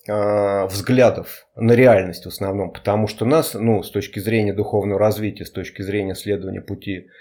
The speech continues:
тибетского буддизма, нас не очень волнует урожай там, и политика, и остальные какие-то вещи, потому что они явно являются второстепенными. И целиком с позиции практикующего буддиста всё это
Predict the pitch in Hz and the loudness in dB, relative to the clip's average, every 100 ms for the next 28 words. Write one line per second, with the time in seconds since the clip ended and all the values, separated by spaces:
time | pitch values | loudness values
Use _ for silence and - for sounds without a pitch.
0 | - - 95 95 - - 87 101 120 233 | -20 -12 -6 -6 -6 -12 -8 -8 -4 -4
1 | 196 104 113 139 151 160 - 101 98 107 | 0 0 0 0 0 0 -2 -2 0 2
2 | 107 95 104 101 104 120 190 202 202 156 | 0 -2 -2 0 0 2 2 2 0 -4
3 | 151 - _ - - 98 - 101 156 214 | -4 -12 _ -20 -14 -10 0 2 2 -2
4 | - - 147 135 123 107 - 117 117 - | -8 -2 2 4 4 2 2 0 2 2
5 | 131 127 98 90 90 151 214 226 - - | 2 2 -2 -8 -8 -4 -4 -4 -6 -4
6 | 120 127 - 143 190 220 147 110 175 156 | -2 -2 0 2 4 2 2 2 2 2
7 | 113 117 143 - - 117 104 - 123 135 | 0 0 -2 -2 -4 -4 -4 -6 -4 -2
8 | 98 92 92 95 95 98 - 117 127 240 | -2 -2 -6 -8 -8 -10 -6 -6 -2 -2
9 | 202 123 - - 113 120 139 - - 107 | 0 -4 -6 0 2 2 -2 -6 -6 -8
10 | - 135 131 - 113 123 214 233 - 104 | -6 -4 -4 -4 -4 -4 -4 -6 -4 -6
11 | - 185 175 - - | -4 -4 0 -2 -2